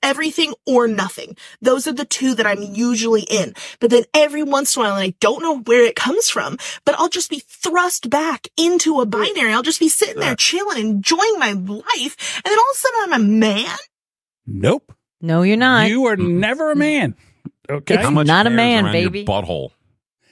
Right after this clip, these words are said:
Speaker 3: And, and here's another thing. Why do we have to shave that piece out of our eyebrow? What's the
Speaker 4: I fucking hate that. I really do.
Speaker 3: It's like, you know, back in the day when I was young, when men sh-, first started to,
Speaker 2: I gotta
Speaker 3: to
Speaker 2: break
Speaker 3: pierce their ear,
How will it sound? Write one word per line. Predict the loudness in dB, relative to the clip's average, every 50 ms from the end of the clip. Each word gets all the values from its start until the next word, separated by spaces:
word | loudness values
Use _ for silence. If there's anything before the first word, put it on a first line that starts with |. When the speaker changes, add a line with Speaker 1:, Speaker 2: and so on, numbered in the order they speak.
| _ _ _ _ _ _ _ 0
Speaker 3:
And, | 0 2
and | 4 4 4
here's | 4 4 4 2
another | 2 2 4 4 2 2
thing. | 2 0 0 0 0 -2 -4 -10 _ _ _ _ _ _ _ _ _ _ _ _ _ _
Why | -2 0 2 2 2 2
do | 2 4
we | 4 4
have | 2 2 0
to | -2 -4
shave | -2 0 0 0 2 2
that | 2 0 0
piece | 0 -2 -2 0 2 2
out | 2 2
of | 2 2
our | 4 4 4
eyebrow? | 4 2 0 0 0 -4 -4 -4 -8 -12 -18 _ _ _ _ _ _ _ _ _ -2
What's | 0 0 0 0 -2
the | -4 -4 -2 0
Speaker 4:
I | 0 -2 -2
fucking | 0 0 0 0 2 4 4 4 6
hate | 6 6 6 6 6
that. | 4 6 6 4 4 4
I | 4 4
really | 4 6 6 6 8 6 6 4
do. | 4 4 4 6 6 6 6 4 4 2 -2 _ _ _ _
Speaker 3:
It's | 0 0 2 2
like, | 0 0 0 -4 -12 _ 0
you | 2 4
know, | 4 4 2
back | 2 2 2 2 2 2 2
in | 4 4
the | 4 4
day | 4 2 4 4 4 2
when | 4 4 4
I | 4 4 4
was | 4 2 2 2
young, | 2 2 4 4
when | 6 6
men | 6 6 4 4 2
sh-, | 0 -2 -6 -2
first | 0 2 2 2 2
started | 2 2 4 4 4 4 2
to, | 2 2 2 0 -4
Speaker 2:
I | -4
gotta | -2 0
Speaker 3:
to | 0
Speaker 2:
break | 0 0 0
Speaker 3:
pierce | 2 2 2 2 2
their | 2 2 2 2
ear, | 2 2 2 2 2 0 0 -2 -4